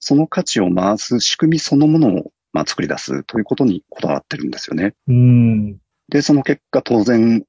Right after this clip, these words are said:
Speaker 1: ソーシャルイシューを取り扱うことにもなるし、まあ、そのアプローチが社会性を帯びることにもなる。まあ、これが一つ目の違いなのかなと思ってます。
Speaker 2: なるほど、なるほど。
Speaker 1: うん。で、二つ目の、まあ、課題解決の部分ですね。社会課題の解決。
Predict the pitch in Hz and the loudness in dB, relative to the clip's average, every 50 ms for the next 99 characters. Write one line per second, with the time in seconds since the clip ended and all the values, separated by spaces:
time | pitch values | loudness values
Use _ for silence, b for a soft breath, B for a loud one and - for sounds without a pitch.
0 | _ - - - 123 110 104 - 117 113 107 - - 82 82 78 - - - 78 | _ -10 -4 -2 0 0 0 0 0 0 0 0 -2 -4 -6 -6 -6 -6 -4 -4
1 | 80 73 - - - - 82 78 - - - - - 82 78 71 69 71 71 73 | -4 -4 -6 -8 -6 -6 -6 -6 -6 -12 -10 -4 -2 -2 -2 -2 -2 -2 -4 -4
2 | - - - - 120 110 95 92 - - _ - _ _ _ _ _ _ - - | -4 -6 -2 0 0 2 2 0 -2 -6 _ -20 _ _ _ _ _ _ -8 -6
3 | 101 - 107 104 98 95 - 104 92 92 - - - - - - - _ _ _ | -2 0 2 2 2 0 -2 -2 -4 -2 -4 -4 -6 -6 -6 -8 -14 _ _ _
4 | - - - 87 - 85 82 - - 87 78 73 64 69 69 - - - - - | -12 -8 -8 -6 -4 -4 -4 -2 -2 -4 -2 -2 -2 -4 -4 -4 -6 -8 -8 -10
5 | - - 67 65 65 65 67 69 67 - _ _ _ _ _ _ _ _ _ - | -8 -6 -6 -6 -4 -6 -6 -6 -8 -10 _ _ _ _ _ _ _ _ _ -6
6 | 147 - - 135 131 131 123 - - 131 - - 123 117 107 107 101 - - 101 | -6 -4 -2 0 0 0 0 0 -2 -4 -2 0 0 2 2 0 -2 -2 -2 -2
7 | 98 87 85 - - - - - - - - - - - _ _ _ - - - | -2 -2 -4 -6 -8 -12 -14 -14 -12 -14 -16 -16 -18 -20 _ _ _ -6 -6 -6
8 | - - - - - - - - - _ _ _ - 127 120 120 123 120 120 117 | -6 -8 -12 -12 -12 -12 -14 -16 -18 _ _ _ -2 0 2 2 4 4 2 2
9 | 117 117 113 113 110 110 107 120 139 160 - - - 76 67 - _ _ _ _ | 2 2 2 0 -2 -2 -2 -4 -4 -4 -6 -10 -14 -14 -14 -14 _ _ _ _
10 | _ _ _ _ _ _ _ _ _ - 131 - - - - - 180 175 175 180 | _ _ _ _ _ _ _ _ _ -6 -6 -4 -4 -6 -2 0 0 2 2 2
11 | 165 120 104 - - _ _ - - 107 - - 117 - 131 135 131 - - 131 | 2 0 0 -2 -6 _ _ -8 -8 -6 -4 -4 -2 0 0 0 0 -2 -2 -2
12 | 117 98 - - - - - _ _ - 85 76 78 71 - 64 64 - 87 87 | -2 -4 -6 -12 -16 -18 -20 _ _ -6 -4 -4 -4 -6 -8 -8 -8 -6 -4 -4
13 | 82 - 104 95 117 101 - 123 - 73 - - - - - - - - - _ | -4 -2 -4 -4 -4 -4 -4 -4 -4 -4 -4 -6 -8 -10 -12 -12 -14 -18 -18 _